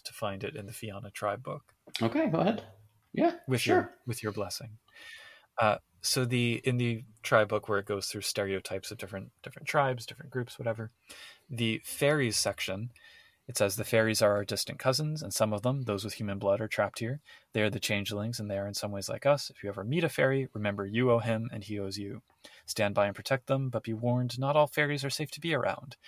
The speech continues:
Speaker 1: Beware the Unseelie courts and their dark minions." However, immediately after this,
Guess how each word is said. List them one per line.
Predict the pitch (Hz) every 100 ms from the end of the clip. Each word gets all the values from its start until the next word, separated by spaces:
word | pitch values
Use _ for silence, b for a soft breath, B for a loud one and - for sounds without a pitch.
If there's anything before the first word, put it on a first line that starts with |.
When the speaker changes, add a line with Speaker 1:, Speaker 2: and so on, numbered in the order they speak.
| B B B
Speaker 1:
Beware | 113 117 127
the | 131
Unseelie | - 120 - 123 120
courts | - 117 -
and | 113 107
their | 104
dark | 104 104 -
minions." | 110 98 87 - - _ B B B B
However, | - 127 127 175 135 90 - _ _ -
immediately | 123 123 165 180 156 147
after | 135 151 - 110
this, | 95 98 -